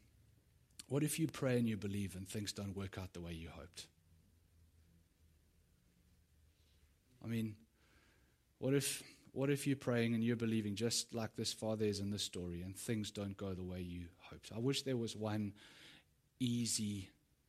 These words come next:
answer I could give to this question, one, one size fits all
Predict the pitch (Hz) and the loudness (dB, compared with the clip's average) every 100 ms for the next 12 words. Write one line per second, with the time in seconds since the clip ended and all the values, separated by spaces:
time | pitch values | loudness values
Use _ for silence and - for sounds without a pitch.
0 | _ _ _ _ - 113 110 - 95 98 | _ _ _ _ -4 -2 0 -2 -2 -4
1 | - 85 101 92 - 87 98 - 101 87 | -6 -4 -4 -4 -6 -6 -4 -4 -4 -6
2 | - 92 95 113 113 107 - _ - - | -4 -4 -2 0 0 -2 -8 _ -20 -14
3 | - 117 123 - 123 110 - - - - | 0 4 6 6 6 4 4 2 -2 -2
4 | - 107 92 | -2 -2 -2